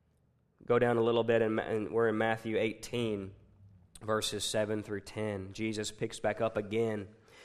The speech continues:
and he adds, Matthew adds to this conversation. And Jesus says, "The ultimate result of pride and competition in God's kingdom, the result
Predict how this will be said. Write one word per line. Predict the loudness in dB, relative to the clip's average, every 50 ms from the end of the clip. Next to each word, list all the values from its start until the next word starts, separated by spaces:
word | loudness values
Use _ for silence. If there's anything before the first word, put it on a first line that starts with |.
| -18 _ -6
and | -4
he | -2 2
adds, | 2 2 2 2 0 -4 -6 -2
Matthew | 0 0 0 0 -2 0 0 2
adds | 2 2 0 -2 -4 -6
to | -4 -2 0
this | 0 0 0 0
conversation. | -2 -2 -2 0 -2 -4 -4 0 2 2 2 2 0 -2 -4 -4 -6 -6 -12 -20 -20 -10 -4
And | -4 -2 2
Jesus | 2 2 4 4 2 2 2
says, | 2 4 4 4 4 4 4
"The | 4 6 8
ultimate | 8 8 8 6 6 4 4 4
result | 2 0 0 2 4 8 8 8 8 8 4
of | -2 -2 -4 -4
pride | 0 4 8 8 10 10 10 8 8 6
and | 4 2
competition | 2 0 0 2 0 -2 -4 0 0 0 0 0 0 0
in | 2 2
God's | 2 2 2 2 -2
kingdom, | -6 -2 0 0 2 2 0 -2 -4 -6 -8 -12 _ _ _ _ _ _ _ _ _ _ _ _ _ _ _ _ _ _ _ _ _ _ _ _ _ _ _ -8
the | -4
result | -2 -2 -2 0 4 8 10 10 10 8 6 0 -8 -12